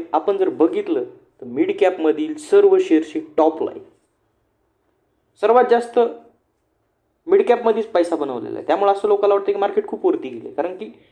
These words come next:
मिड कॅपनं लगभग तुम्ही या ठिकाणाहून म्हणू शकता साडेसहा हजारापासनं तेरा हजारपर्यंतची मजल मारलेली,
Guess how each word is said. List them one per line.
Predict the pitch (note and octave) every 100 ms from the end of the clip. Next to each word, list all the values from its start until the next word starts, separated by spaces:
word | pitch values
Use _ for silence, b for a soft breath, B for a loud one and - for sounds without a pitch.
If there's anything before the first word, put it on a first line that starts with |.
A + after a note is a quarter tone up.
| b b _ _ _ D3
मिड | F#3+ -
कॅपनं | A#3+ A#3+ F#3+ F#3 G3 - _ _ _ _ C3
लगभग | E3 A3 - F#3+ F#3 F#3 - - - _ _ _ _ _ _ _ _ _ _ _ _ _ _
तुम्ही | D#3+ D#3 -
या | D#3
ठिकाणाहून | D#3 D#3 D3+ C#3+
म्हणू | C#3+ D3
शकता | C3+ - - C3+ -
साडेसहा | - - F3 G3 - G3 G#3
हजारापासनं | G#3 G3+ G3 F#3 F#3 F3 F3 F3 - _ _ _ _ _ _ _
तेरा | D#3+ E3
हजारपर्यंतची | C#3 B2+ D3+ F3 E3 - _ - D3 D3+ C#3+
मजल | C3+ B2+ B2 C3 A#2+
मारलेली, | A#2 A2 -